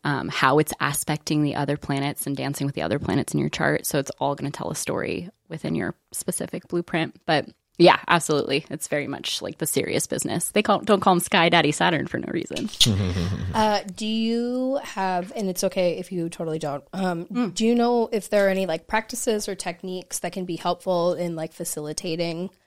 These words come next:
Speaker 1: Yeah.
Speaker 3: that process?
Speaker 1: I think, yeah, I think it'd be really different for, e-, like, my Saturn's in Capricorn, yours is in Aquarius, yours is in Pisces. So it's gonna look differently for each of us,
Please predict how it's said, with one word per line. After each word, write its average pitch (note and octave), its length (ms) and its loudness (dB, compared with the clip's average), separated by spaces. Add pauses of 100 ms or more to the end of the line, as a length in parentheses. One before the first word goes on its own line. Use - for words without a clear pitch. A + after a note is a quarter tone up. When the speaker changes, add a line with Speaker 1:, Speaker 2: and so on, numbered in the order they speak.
(360)
Speaker 1:
Yeah. D3+ 260 0
Speaker 3:
that D#3 120 -10
process? F3+ 840 -2 (160)
Speaker 1:
I G3+ 100 6
think, G#3+ 240 4
yeah, F3 240 8
I D3+ 100 4
think A3 180 2
it'd G#3+ 100 2
be A#3+ 100 4
really E3+ 280 4
different D#3 400 -2
for, - 420 0 (140)
e-, D#3 240 -6
like, E3 220 0
my D3+ 180 2
Saturn's D3 400 0
in C#3 80 -2
Capricorn, D3+ 500 -2
yours C#3+ 160 -4
is - 140 -6
in - 60 -10
Aquarius, - 360 -6
yours - 180 -10
is F3+ 120 -14
in A#2+ 100 -4
Pisces. D3+ 320 -2
So D3 100 -2
it's D3 100 -4
gonna F3+ 180 0
look D#3+ 280 -2
differently D#3+ 520 -2
for D#3+ 260 -2
each D3 220 -2
of G#3 100 -2
us, C#4+ 320 0